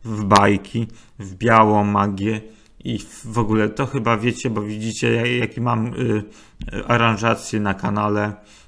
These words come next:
To już, y, wiecie pewnie, że wampiry też mnie kręciły. No i ja od dziecka też byłem, y, zade-, jestem zadeklarowany emo,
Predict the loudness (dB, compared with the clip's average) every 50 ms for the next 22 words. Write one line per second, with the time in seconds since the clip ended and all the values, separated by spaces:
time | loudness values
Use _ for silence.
0 | -14 -6 -2 -2 0 -2 -2 -4 -4 -4 -6 -6 -8 -10 -8 -8 -6 -4 0 2
1 | 2 2 2 0 -2 -2 0 0 0 0 0 -2 -2 -2 -2 -4 -4 -6 -14 -20
2 | -20 -8 -2 0 0 0 0 0 0 0 2 2 0 2 0 -2 -2 -2 -6 -4
3 | -4 -4 -4 -2 -2 0 0 -2 -2 -2 -2 0 0 0 0 -2 -6 -10 -20 -20
4 | -20 -20 -20 -20 -20 -20 -20 -20 -20 -20 -12 -6 -2 0 2 2 2 2 0 -2
5 | -2 0 2 4 4 4 2 0 0 2 2 2 2 0 0 0 0 0 0 -4
6 | -4 -4 -4 -6 -6 -2 0 0 2 2 0 -2 -4 -8 -14 -20 -20 -20 -20 -14
7 | -6 0 2 2 2 2 2 2 2 2 2 0 2 4 4 4 4 2 -4 -2
8 | 0 0 0 0 0 -2 0 0 0 0 0 0 0 2 0 0 0 -2 -2 -2
9 | 0 0 0 2 2 0 0 -2 -6